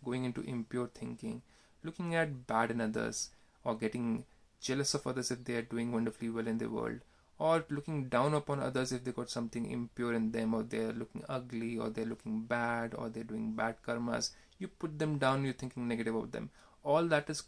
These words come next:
crossing the line. So God says you have to be in the between. You have to neither go there too much, nor go here too much. <clears throat> So Baba says that you have to be on the line.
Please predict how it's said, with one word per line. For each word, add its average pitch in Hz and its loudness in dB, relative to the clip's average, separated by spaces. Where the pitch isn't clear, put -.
crossing 143 2
the 127 4
line. 110 2
So - -18
God 117 -2
says 135 0
you 120 -2
have 120 0
to - -6
be 135 -2
in 135 -2
the 190 2
between. 113 -2
You 110 0
have 113 0
to 120 -2
neither 113 4
go 107 -2
there 135 4
too 147 -2
much, 156 0
nor 113 0
go 110 0
here 113 -2
too 110 -4
much. - -10
<clears throat> - 10
So 147 6
Baba 131 12
says 165 4
that 160 2
you 127 -2
have 143 -2
to 160 -4
be 165 -2
on 139 0
the 131 4
line. 117 -2